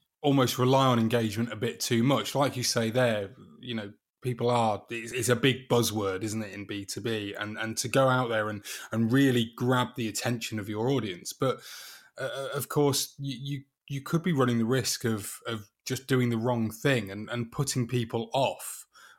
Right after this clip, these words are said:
rather than actually turning them on to your product or your service. Um, I think that's actually something that you really need to sort of make sure that you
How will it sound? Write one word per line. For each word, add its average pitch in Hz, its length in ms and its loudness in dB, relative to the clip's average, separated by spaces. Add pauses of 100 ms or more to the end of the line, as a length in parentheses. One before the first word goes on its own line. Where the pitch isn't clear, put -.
rather 120 400 2
than 113 220 0
actually 107 480 -4
turning 110 420 -2
them 107 140 -4
on 113 220 2
to - 140 -6
your 101 200 -6
product 104 460 -8
or 101 40 -8
your 98 140 -8
service. 104 720 -6 (480)
Um, 104 260 -6 (420)
I 123 80 -2
think 135 240 -6
that's 113 240 -4
actually 117 300 -6
something 110 360 -6
that 104 140 -12
you 110 220 -12
really 123 340 2
need 117 320 0
to - 140 -4
sort 104 200 -6
of 104 60 -8
make 107 200 -4
sure 110 220 -4
that 107 80 -6
you 110 200 -8